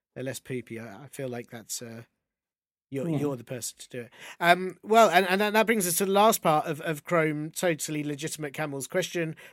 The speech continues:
Speaker 1: which, and I should stress that this has four question marks at the end, which is why I've been asking it like I have. So it's not just why, it's why! So why?
Speaker 2: Um, and my response would be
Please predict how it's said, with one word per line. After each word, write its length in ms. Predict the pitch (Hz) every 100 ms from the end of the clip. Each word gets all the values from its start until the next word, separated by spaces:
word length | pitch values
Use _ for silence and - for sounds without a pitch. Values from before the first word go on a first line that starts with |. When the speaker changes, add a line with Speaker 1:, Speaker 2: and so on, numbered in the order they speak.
| -
Speaker 1:
which, 220 | 160 -
and 140 | 208 175
I 100 | 180
should 200 | 233 180
stress 280 | 196 170
that 100 | 180 175
this 120 | 160
has 160 | 180 -
four 320 | - 208 185
question 360 | 180 143 156
marks 260 | 143 139 -
at 60 | 139
the 120 | 143
end, 140 | 135
which 160 | 131 151
is 100 | 135
why 140 | 147
I've 60 | 143
been 140 | 151
asking 340 | 147 143 - 135
it 180 | 135 - _ _ _ _
like 220 | 151 143
I 80 | 147
have. 460 | 165 147 127 139 - - _
So 120 | -
it's 80 | 151
not 120 | 190
just 160 | 165 156
why, 360 | 165 180 131 135
it's 220 | 165 170 - -
why! 1400 | 214 302 370 392 381 381 370 440 285 262 233 196 135 101 _ _ _ _ _ _
So 200 | - 143
why? 760 | 156 277 285 240 170 170 156 190
Speaker 2:
Um, 80 | - _ _ _ _ _ _ _ _ _ -
and 240 | 180 180
my 280 | 208 220 220
response 640 | 202 190 - 180 160 -
would 200 | 160 156
be 480 | 165 160 151 147 165